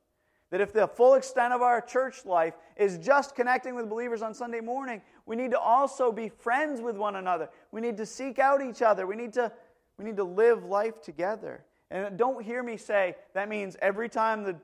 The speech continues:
church door swings, you need to be here. What I'm saying is you need to be in community with each other, know what's going on in each other's lives. And that's hard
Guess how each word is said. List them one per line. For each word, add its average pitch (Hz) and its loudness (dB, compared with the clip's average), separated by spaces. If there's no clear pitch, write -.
church 233 0
door 180 -2
swings, 190 -8
you 175 -10
need 175 -12
to 156 -10
be 226 -12
here. 160 -10
What 151 -10
I'm 156 -10
saying 220 -10
is 160 -10
you 180 -10
need 233 -4
to 214 -8
be 208 -10
in 220 -8
community 196 -8
with 160 -6
each 156 -10
other, 160 -2
know 180 -4
what's 226 -4
going 190 -10
on 170 -6
in 160 -12
each 151 -14
other's 143 -10
lives. 143 -8
And 156 -8
that's 185 -4
hard 156 0